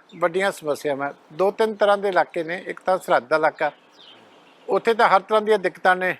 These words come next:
ਲੋਕਾਂ ਨੂੰ, ਜ-, ਜਿਹੜੀ ਹੈ ਰੋਜ਼ਮਰਰਾ ਦੀ ਜ਼ਿੰਦਗੀ ਦੇ ਵਿੱਚ,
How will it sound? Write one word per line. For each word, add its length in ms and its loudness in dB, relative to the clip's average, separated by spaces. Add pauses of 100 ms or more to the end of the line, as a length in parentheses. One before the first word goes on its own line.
(240)
ਲੋਕਾਂ 320 0
ਨੂੰ, 220 -6 (220)
ਜ-, 80 -6
ਜਿਹੜੀ 460 -4
ਹੈ 180 0 (100)
ਰੋਜ਼ਮਰਰਾ 420 0
ਦੀ 140 -12
ਜ਼ਿੰਦਗੀ 320 -8
ਦੇ 100 -10
ਵਿੱਚ, 240 -8